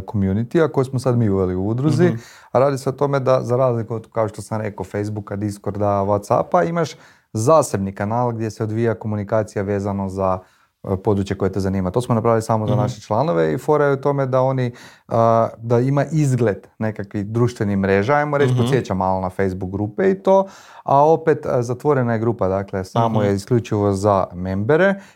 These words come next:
Speaker 1: i možeš čak preuzeti, e, aplikaciju. Mislim, to spominjem čisto kao fun fact za sve one koji se bave
Speaker 2: Da, da, da.
Speaker 1: nekakvim online
Speaker 2: Ču-, čuo sam
Speaker 1: communityma.
Speaker 2: nešto, ali baš nisam povezao,
Speaker 1: Znači, mi
Speaker 2: ovaj
Speaker 1: smo to, evo, prije par dana smo to, mislim, par dana, ok,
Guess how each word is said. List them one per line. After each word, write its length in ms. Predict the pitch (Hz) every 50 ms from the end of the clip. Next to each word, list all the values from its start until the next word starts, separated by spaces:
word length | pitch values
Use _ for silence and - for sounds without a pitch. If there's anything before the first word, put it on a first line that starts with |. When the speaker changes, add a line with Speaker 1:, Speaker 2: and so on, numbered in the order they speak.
| _ -
Speaker 1:
i 200 | 170 170 165 156
možeš 400 | 143 147 147 131 123 120 - _
čak 300 | _ _ - 131 131 -
preuzeti, 440 | 127 123 123 117 113 104 - - 113
e, 140 | 107 107 117
aplikaciju. 580 | 113 110 - 113 98 - 101 95 - - 104
Mislim, 280 | 120 123 117 - 110 104
to 180 | - - 139 131
spominjem 380 | 131 - 131 135 135 123 117
čisto 260 | 113 131 127 - -
kao 220 | 117 - 120 113 110
fun 240 | 110 - 131 123 107
fact 200 | - 127 120 110
za 120 | 113 113
sve 160 | - - 123
one 160 | 117 113 113
koji 140 | 107 - 110
se 120 | 104 - 101
bave 340 | 104 107 101 92 90 92 - -
Speaker 2:
Da, 160 | 135 147 139
da, 60 | 120 113
da. 120 | 113 113
Speaker 1:
nekakvim 520 | 117 113 110 110 104 120 113 104 101 98 101
online 360 | 117 120 120 117 113 113 104
Speaker 2:
Ču-, 220 | - 262 - 117
čuo 180 | 127 123 117 113
sam 180 | - 117 113
Speaker 1:
communityma. 100 | 113 113
Speaker 2:
nešto, 300 | 110 - - 165 - -
ali 120 | 131 131 131
baš 280 | 131 143 143 143 -
nisam 340 | 143 135 143 143 - 131 117
povezao, 680 | 113 117 113 113 120 131 135 139 139 139 123 120 117
Speaker 1:
Znači, 200 | 117 120 - 117
mi 20 | -
Speaker 2:
ovaj 100 | 196 -
Speaker 1:
smo 100 | - 175
to, 140 | - 196 170
evo, 120 | 156 131
prije 260 | - 143 135 127 -
par 160 | - 143 127
dana 240 | 123 123 120 113 98
smo 180 | - - - 98
to, 140 | - 110 104
mislim, 280 | 110 104 - - 101
par 160 | 110 107 98
dana, 240 | 98 104 98 95 92
ok, 100 | 92 -